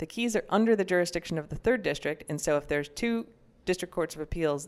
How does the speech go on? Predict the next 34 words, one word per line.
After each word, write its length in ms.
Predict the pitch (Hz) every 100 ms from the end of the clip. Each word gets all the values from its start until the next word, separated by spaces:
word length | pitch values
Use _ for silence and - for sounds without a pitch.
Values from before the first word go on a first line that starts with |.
| -
that 240 | 147 -
disagree, 580 | 143 - 139 160 220 226
it 200 | - 160
goes 200 | 151 147
up 140 | 143
to 80 | -
the 80 | 143
Florida 280 | 143 147 139
Supreme 420 | - - 254 254
Court, 380 | - 143 139 - - - - -
but 240 | 151 143 160
you 220 | 196 202
are 160 | 170
under 440 | 170 165 160 151 151 - _ -
whatever 480 | 143 156 151 151 147
your 380 | 139 147 139
district 600 | 139 143 135 - 131 - - - _ _
court 340 | - 131 -
said. 400 | - 175 147 143 - - -
And 160 | 151
so 160 | 147 139
they're 120 | 135
like, 280 | 131 131 -
"Bring 220 | 151 180
that 200 | 202 208
dude 180 | 208 220
back 240 | 220 240
in 120 | 226 190
here 300 | 180 165 156
because 320 | 156 160 127
that 260 | 143 160
conviction 460 | - 180 175 - 180
is 160 | 156 151
reinstated." 720 | 160 170 - 131 117 117